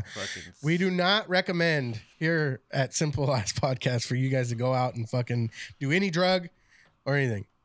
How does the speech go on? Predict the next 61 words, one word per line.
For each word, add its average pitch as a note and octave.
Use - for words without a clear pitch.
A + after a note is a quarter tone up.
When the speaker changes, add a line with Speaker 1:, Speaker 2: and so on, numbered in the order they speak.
Speaker 2:
Don't C3+
listen D3+
to D3
Paul. D#3+
If -
you're C#3+
not D3+
comfortable, E3+
Speaker 1:
I'm -
not D#4+
Speaker 2:
don't A#3
Speaker 1:
saying G3+
Speaker 2:
do D3+
Speaker 1:
I G3+
Speaker 2:
it. -
Speaker 1:
don't D4+
want F3+
anybody F#3+
to C3+
do D3
Speaker 2:
<laughs> -
Speaker 1:
drugs. B2+
I F3
just A3+
don't F3+
want D#3
you D3
to C#3
go E3
to F#3+
jail C3
if B2
you B2+
decide C3
to -
do G#2
drugs. F#2
Speaker 2:
Right. A2
Speaker 1:
That's -
me. G#2
That's A#2+
all F3
I'm D#3
saying, F2
Tony. F#2
Speaker 2:
Yeah, G3+
no, C#3+
I F3
get D3
it. -
Did D3+
you G3
see D#4+
that D4+
fucking C4+
officer A3
involved G3+
shooting A3+
there F#3+
in, F3+
uh, C3